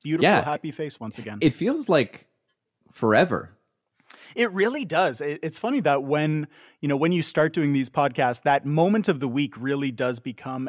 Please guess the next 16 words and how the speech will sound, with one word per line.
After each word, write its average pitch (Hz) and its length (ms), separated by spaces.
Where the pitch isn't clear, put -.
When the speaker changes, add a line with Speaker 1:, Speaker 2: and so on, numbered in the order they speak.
Speaker 1:
a, 120 380
uh, 120 280
like, 147 180
a 147 40
landmark 143 600
of 107 140
the 123 80
week. - 420
You 127 140
know, 135 180
have 151 220
you 147 100
done 143 220
the 131 80
podcast, 135 500
podcast 147 540